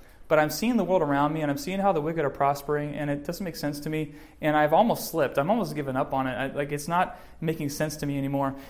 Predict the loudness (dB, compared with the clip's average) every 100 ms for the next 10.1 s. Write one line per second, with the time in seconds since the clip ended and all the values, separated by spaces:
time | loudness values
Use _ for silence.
0 | -6 0 2 4 2 4 2 2 0 0
1 | 0 -4 -6 -6 -4 -2 -2 -2 -2 -4
2 | -6 -10 -18 -18 -10 -4 0 0 2 2
3 | 4 4 0 4 8 8 6 8 10 10
4 | 6 0 4 6 6 6 4 4 2 -2
5 | -4 -2 -2 -2 -6 -2 0 0 0 0
6 | 0 2 4 2 0 -6 0 0 0 -2
7 | 0 0 2 2 6 6 6 4 -2 -2
8 | -2 -4 -2 -4 -4 -10 -16 -8 -2 2
9 | 2 4 4 6 4 4 2 2 0 -4